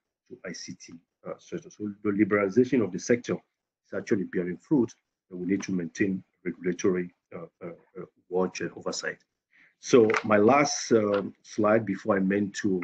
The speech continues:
before I move to, um, other two key points that I wanted to share with you will be on the five key messages. So what are the key messages that this report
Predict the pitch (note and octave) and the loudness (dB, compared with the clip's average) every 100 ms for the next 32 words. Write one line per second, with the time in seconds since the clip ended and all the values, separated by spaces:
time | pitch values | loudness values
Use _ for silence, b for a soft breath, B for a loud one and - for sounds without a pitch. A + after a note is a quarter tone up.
0 | - - - G#2 G2 F#2+ F#2+ G2 G2 - | -6 -8 -4 -4 -2 -4 0 -2 -4 -8
1 | F#2 E2+ _ _ _ _ _ _ G2 F2 | -8 -8 _ _ _ _ _ _ -20 -12
2 | F2 E2+ E2+ E2+ _ _ _ - G2+ G2+ | -8 -8 -10 -16 _ _ _ -10 -2 -2
3 | F#2+ - G2+ F#2 - G#2+ G2 F#2 - G2+ | -2 0 0 0 -6 -2 0 0 -2 -4
4 | F2+ F2+ E2+ F#2+ F2+ - G2 F2 - A#2 | -2 -4 -2 -4 -4 -2 0 -2 -2 -2
5 | C3+ _ _ _ _ G#2 G2 A#2+ G#2+ F#2+ | -2 _ _ _ _ -10 2 2 4 0
6 | - A2+ G#2+ - - A2+ G#2 - E2 - | 0 2 2 2 2 2 0 -2 -8 -14
7 | _ _ _ _ - E2+ F2 C3 D#3+ C#3+ | _ _ _ _ -20 -10 2 2 4 4
8 | A2 - _ - D3 C3 C3 G#2+ F#2+ F2 | 4 -2 _ 2 6 6 6 2 -2 -2
9 | F#2 F#2 G2 - - A#2+ G2 | -2 -2 -6 -6 -4 -2 -2